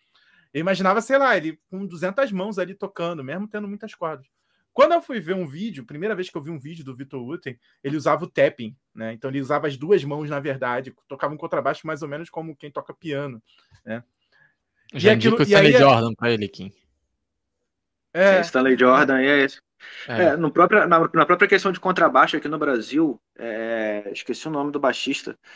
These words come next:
Speaker 3: é... acho que é Chico Gomes, ele é de Santos, ele é um cara especialista pelo que ele chama de triplo domínio, né? Que ele toca em tapping,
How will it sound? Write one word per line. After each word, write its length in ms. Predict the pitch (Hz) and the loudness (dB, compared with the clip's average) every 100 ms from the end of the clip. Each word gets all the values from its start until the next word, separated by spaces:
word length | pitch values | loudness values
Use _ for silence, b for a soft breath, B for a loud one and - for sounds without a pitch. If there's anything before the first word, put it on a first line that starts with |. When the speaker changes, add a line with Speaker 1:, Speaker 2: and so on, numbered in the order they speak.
| b b b - | b b b -10
Speaker 3:
é... 1080 | 110 113 110 107 104 104 101 98 98 95 92 - - 117 117 117 | -6 -2 0 0 0 -2 -4 -8 -12 -12 -20 -20 -20 -10 -4 -2
acho 180 | 123 | -2
que 80 | - | 0
é 40 | 135 | 2
Chico 460 | - - 180 165 | 2 2 2 0
Gomes, 600 | 127 123 113 104 - - _ _ _ | 2 4 4 -2 -6 -12 _ _ _
ele 140 | - 113 | -4 -2
é 60 | |
de 100 | 110 | -2
Santos, 680 | - - 127 139 104 - - _ _ b b b _ | -6 -2 -2 -2 -6 -12 -16 _ _ b b b _
ele 200 | 104 104 | 0 2
é 80 | 113 | 2
um 220 | 117 123 | 2 0
cara 220 | 117 117 | 2 0
especialista 460 | 117 - 123 120 127 - | 0 -2 0 0 -2 4
pelo 380 | 139 135 131 | 6 8 6
que 140 | 123 131 | 4 2
ele 120 | 131 | 2
chama 360 | - 131 131 127 | 0 0 0 0
de 420 | 131 131 123 120 - | 2 4 4 2 0
triplo 320 | 139 156 156 | 0 4 4
domínio, 500 | 151 135 131 123 113 | 4 2 0 -2 -4
né? 260 | 113 123 - _ | -6 -8 -12 _
Que 100 | 117 | -6
ele 120 | 113 | -4
toca 640 | 110 117 113 123 135 117 - B B | -2 2 2 4 2 0 -2 B B
em 120 | 117 123 | -4 -2
tapping, 540 | 131 139 160 - 110 | 4 4 4 0 -8